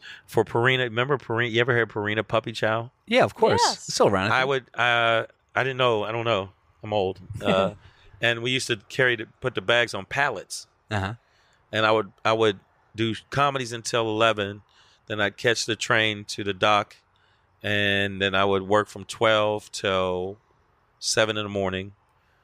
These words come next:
Speaker 1: and then I would sleep during the day, go do my sets every day.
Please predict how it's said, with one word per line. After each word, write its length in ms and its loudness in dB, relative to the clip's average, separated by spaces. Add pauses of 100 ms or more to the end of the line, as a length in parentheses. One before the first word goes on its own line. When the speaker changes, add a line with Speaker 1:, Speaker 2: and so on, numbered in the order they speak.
(180)
Speaker 1:
and 160 -8
then 100 -2
I 80 0
would 140 -4
sleep 400 -2
during 160 -4
the 100 -6
day, 460 0 (440)
go 120 4
do 120 0
my 120 0
sets 580 0 (680)
every 200 0
day. 260 -2